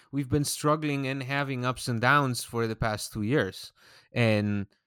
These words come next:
uh, you know, I see a lot of people saying, "Oh, well, you need a, a center back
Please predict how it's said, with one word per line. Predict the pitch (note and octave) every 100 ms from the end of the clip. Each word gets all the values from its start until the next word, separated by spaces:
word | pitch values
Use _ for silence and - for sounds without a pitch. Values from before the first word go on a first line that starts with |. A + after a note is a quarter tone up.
| _ _ _
uh, | - - - - - - - - - _ _
you | C3+ A#2
know, | G#2 G2 -
I | A#2 A#2+
see | A#2+ - - A#2+ A#2+
a | A#2+
lot | A#2+ B2
of | A#2
people | B2+ A#2 A#2
saying, | - A#2 A2 A2+
"Oh, | A2
well, | G#2 G#2
you | G#2+
need | G#2+ G#2+ G2+
a, | G2 F#2 - _ _ _
a | G#2
center | - A#2+ A2+
back | G#2 F#2+ F2+